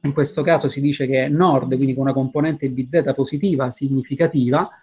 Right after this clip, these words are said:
e la magnetosfera risulta quindi essere chiusa, eh, rispetto all'ingresso di particelle dal vento solare. E ovviamente, eh,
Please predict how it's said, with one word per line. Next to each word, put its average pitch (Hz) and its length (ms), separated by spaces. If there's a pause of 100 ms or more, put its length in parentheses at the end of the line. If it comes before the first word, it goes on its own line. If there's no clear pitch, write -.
(420)
e 220 340
la 196 200
magnetosfera 226 560
risulta 185 460
quindi 165 320
essere 143 480
chiusa, 196 760
eh, 135 640
rispetto 151 880
all'ingresso 147 680
di 151 100
particelle 135 840
dal 147 240
vento 127 320
solare. 110 480 (1500)
E 143 600
ovviamente, 175 840
eh, 127 580